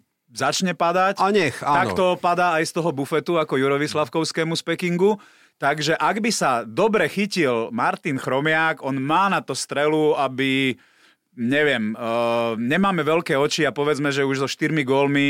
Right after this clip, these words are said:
Speaker 1: e, môže byť našim najlepším strelcom na turnaji.
Speaker 2: No, tak ja budem
Speaker 1: Aký
Speaker 2: hľadať
Speaker 1: má kurz?
Speaker 2: kurzy. Idem, idem hľadať
Speaker 1: Hľadaj,
Speaker 2: kurzy.
Speaker 1: hľadaj.
Speaker 2: Poznačené, neboj sa, nájdeme.
Speaker 1: <laughs>
Speaker 2: Ďalšia otázka. Švajčiarsko skončí v celkovom poradí vyššie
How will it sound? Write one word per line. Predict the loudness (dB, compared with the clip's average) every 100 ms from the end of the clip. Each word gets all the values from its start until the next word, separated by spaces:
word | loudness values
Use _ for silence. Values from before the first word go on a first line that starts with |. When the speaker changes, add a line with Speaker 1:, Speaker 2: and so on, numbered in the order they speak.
| 0
Speaker 1:
e, | -2 -6 -6 -8 -14 _
môže | -4 0 0
byť | 0
našim | -2 -2 -2
najlepším | -2 -2 -4 -6
strelcom | -6 -6 -4 -4
na | -6
turnaji. | -6 -6 -6 -6 -6
Speaker 2:
No, | 0 2 2 0
tak | -2 0
ja | 0 0
budem | -2 0 2
Speaker 1:
Aký | 2 0
Speaker 2:
hľadať | 2
Speaker 1:
má |
kurz? | 2 2 2 2
Speaker 2:
kurzy. | 0
Idem, | 0 2 2 2
idem | 0 2 2
hľadať | 2 0 -2
Speaker 1:
Hľadaj, | 0 0
Speaker 2:
kurzy. | 0 -2
Speaker 1:
hľadaj. | 0
Speaker 2:
Poznačené, | 0 0 0 0 0
neboj | 0 0 0
sa, | -2 -2 -2
nájdeme. | 0 0 2 2 0 -2 -6 -8
Speaker 1:
<laughs> | -10 -8 -4
Speaker 2:
Ďalšia | 0 2 2 2
otázka. | 2 2 0 0 -2 -2
Švajčiarsko | -2 0 2 2 2 2 2 0 2
skončí | 2 2 2 2 2
v | 0
celkovom | 0 2 2 2 2 2
poradí | 2 2 2 0
vyššie | -4 0 0 0 0 2 2 0